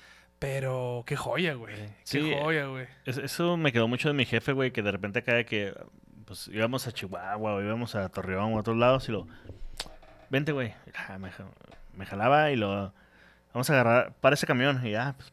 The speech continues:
Speaker 2: paraba el camión y decía, "Ah, pues, mi jefe vivió en Chihuahua, a ver, a ver qué pedo". Y lo, "¿Qué pedo, jefe? ¿Dónde nos vamos a bajar?". Y lo, "No, vamos a ver hasta dónde nos lleva, güey. A ver pa' dónde va". Y luego, pues, ahorita agarramos ese mismo de regreso, eh, y que nos deje en el centro y ya de ahí agarramos para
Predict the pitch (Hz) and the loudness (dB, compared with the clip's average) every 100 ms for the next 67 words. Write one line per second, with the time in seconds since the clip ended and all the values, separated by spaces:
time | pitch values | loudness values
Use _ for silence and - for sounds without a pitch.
0 | - 92 92 104 101 110 104 - 92 135 | -10 -6 -4 -4 -4 -4 -4 -8 -10 -12
1 | 110 98 - 104 120 101 98 101 120 123 | -12 -14 -12 -4 -2 -2 -4 -6 -6 -6
2 | 117 110 101 110 - 98 98 104 98 - | -6 -6 -6 -6 -8 -10 -8 -8 -6 -8
3 | - _ _ - 123 123 127 131 107 104 | -14 _ _ -14 -8 -4 -4 -4 -2 -2
4 | 110 131 127 143 127 120 113 117 185 185 | 0 0 -2 -2 -2 -2 -2 0 2 4
5 | 190 185 160 175 156 165 175 139 185 202 | 2 2 2 2 0 0 2 6 6 6
6 | 196 185 170 - - - - 117 131 131 | 6 6 4 -6 -18 -8 2 6 6 8
7 | 160 165 180 214 233 - 123 113 113 123 | 8 8 8 8 6 2 2 4 4 2
8 | 127 120 110 - 131 120 113 123 135 139 | 0 0 2 6 6 8 6 4 0 0
9 | 139 143 131 120 131 139 170 165 107 101 | 2 4 4 4 2 0 -4 -6 -6 -6
10 | - 107 101 95 - 98 98 104 135 135 | -4 -2 -2 -4 -6 -6 -4 -2 -2 -2
11 | 151 160 127 107 107 107 110 110 107 110 | -2 -2 0 2 2 0 0 0 -2 -4
12 | - 110 95 92 | -4 -2 -2 -6